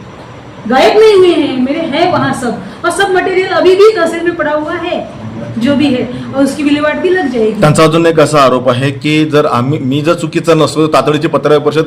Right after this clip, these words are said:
Speaker 2: तहसीलदार मॅडमने घेतली नसती.
Speaker 1: हां, तर पत्रकार परिषद घेण्याचं एक हे आहे की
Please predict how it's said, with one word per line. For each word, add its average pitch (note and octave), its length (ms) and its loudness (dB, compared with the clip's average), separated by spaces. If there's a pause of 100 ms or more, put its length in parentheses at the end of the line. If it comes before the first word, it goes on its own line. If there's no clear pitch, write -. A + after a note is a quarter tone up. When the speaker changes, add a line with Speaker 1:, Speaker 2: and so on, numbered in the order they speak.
Speaker 2:
तहसीलदार C#3 320 -2
मॅडमने C#3 260 0
घेतली D3 360 -4
नसती. G#2 400 -8 (280)
Speaker 1:
हां, C4 320 -6
तर C#4+ 80 0
पत्रकार E4+ 500 -2
परिषद F#4+ 380 -4
घेण्याचं F4 380 -2 (360)
एक E4+ 160 -6
हे C4+ 200 -4
आहे B3 380 0
की D4 300 -8